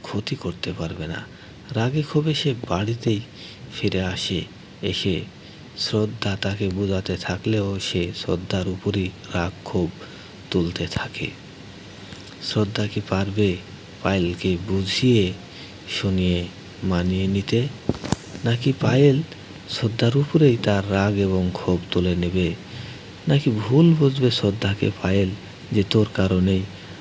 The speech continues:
আজকে আমাকে এমন অবস্থার মুখোমুখি হতে হয়েছে, তোর কারণেই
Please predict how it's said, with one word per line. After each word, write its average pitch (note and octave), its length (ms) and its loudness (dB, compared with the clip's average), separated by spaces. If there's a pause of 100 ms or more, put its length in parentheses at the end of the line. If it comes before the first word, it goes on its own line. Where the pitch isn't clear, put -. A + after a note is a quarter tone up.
আজকে F#2+ 520 0
আমাকে F#2 540 0 (400)
এমন F#2+ 400 2
অবস্থার F#2+ 460 0
মুখোমুখি F2+ 640 2
হতে - 260 -2
হয়েছে, F#2+ 540 0 (440)
তোর D#3+ 160 8
কারণেই D3+ 480 6